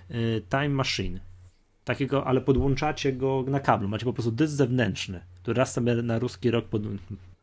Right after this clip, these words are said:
jak najczęściej go podłączajcie, no ale wiadomo jak to, życie, <laughs> życie jakie jest, każdy wie. Podłącza się ten plik z Time Machine, y, to warto wówczas w Spotlightie odznaczyć, żeby on tego pliku,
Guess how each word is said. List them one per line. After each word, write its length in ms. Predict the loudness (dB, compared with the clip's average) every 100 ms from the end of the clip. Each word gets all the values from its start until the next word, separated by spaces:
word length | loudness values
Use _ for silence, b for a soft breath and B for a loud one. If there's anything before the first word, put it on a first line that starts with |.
| -10 -6 -6
jak 160 | -2
najczęściej 460 | -2 4 4 4 2
go 60 | 0
podłączajcie, 580 | -2 -4 -2 -2 -2 -2
no 80 |
ale 160 | 0 2
wiadomo 320 | 4 6 6
jak 160 | 2 -2
to, 180 | -4 0
życie, 380 | 2 2 0 2
<laughs> 40 |
życie 320 | 0 2 4 4
jakie 240 | 2 2
jest, 160 | 2 2
każdy 280 | 0 2 0
wie. 200 | 0 -2 B B B 0
Podłącza 440 | 6 6 6 4
się 120 | 2
ten 140 | 2 0
plik 240 | 2 2
z 40 | 0
Time 240 | 0 2 2 2
Machine, 460 | 2 4 4 4 2 B B B B B
y, 40 | 0 2 4 2 -4 -18 -18 -14 6
to 640 | 10 10 10 6 6 4 8
warto 420 | 10 8 8 4
wówczas 680 | 6 4 4 2 6 4 2
w 100 | -10
Spotlightie 720 | -2 -2 4 4 4 0 2
odznaczyć, 600 | 2 2 4 4 4 4
żeby 220 | 4 4
on 220 | 4 4
tego 240 | 4 4 2
pliku, 360 | 2 2 2